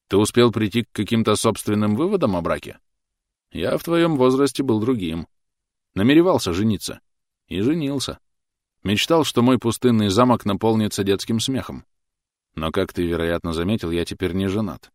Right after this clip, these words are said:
и в моём доме почти никогда не слышно смеха. Впрочем, ещё не всё потеряно».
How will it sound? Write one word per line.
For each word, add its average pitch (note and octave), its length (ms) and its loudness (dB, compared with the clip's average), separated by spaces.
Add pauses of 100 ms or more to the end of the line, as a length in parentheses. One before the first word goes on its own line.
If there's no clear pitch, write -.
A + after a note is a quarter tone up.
(120)
и F#2+ 100 0
в F2+ 40 0
моём G#2 300 0
доме A2+ 240 2
почти F#2 340 -2
никогда G2 440 0
не F#2+ 100 -2
слышно E2+ 400 -6
смеха. - 440 -10 (880)
Впрочем, F3 560 -4
ещё D3+ 280 2
не C#3+ 120 2
всё F3 180 2
потеряно». D#2 520 -6